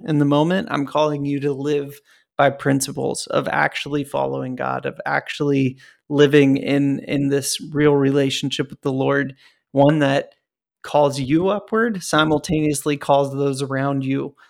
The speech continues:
upward. Um, I'm calling you to choose the narrow path, you know, and, and it's not the easy <laughs> path. Like,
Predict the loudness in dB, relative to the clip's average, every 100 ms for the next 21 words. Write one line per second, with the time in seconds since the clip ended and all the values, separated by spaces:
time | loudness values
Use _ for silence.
0 | _ 0 0 0 -6 -6 -10 _ 2 4
1 | 4 0 -6 0 2 2 0 0 -2 -2
2 | -4 -4 -6 -8 -6 -6 -6 -8 -8 -8
3 | -12 -20 _ _ 0 4 4 2 0 -2
4 | -2 0 -2 -2 0 -2 4 4 4 2
5 | 0 -6 -8 -8 2 2 2 -14